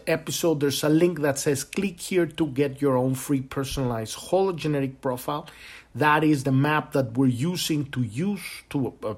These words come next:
apply this tool, the Gene Keys, which is sixty-four different, um,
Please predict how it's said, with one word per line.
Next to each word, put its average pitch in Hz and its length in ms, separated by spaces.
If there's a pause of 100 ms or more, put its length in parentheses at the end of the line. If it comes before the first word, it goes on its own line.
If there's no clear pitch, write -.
apply 175 600
this 131 340
tool, 226 600 (400)
the 123 200
Gene 175 500
Keys, 208 560 (380)
which 131 240
is 139 180
sixty-four - 1000
different, 139 640 (340)
um, 120 460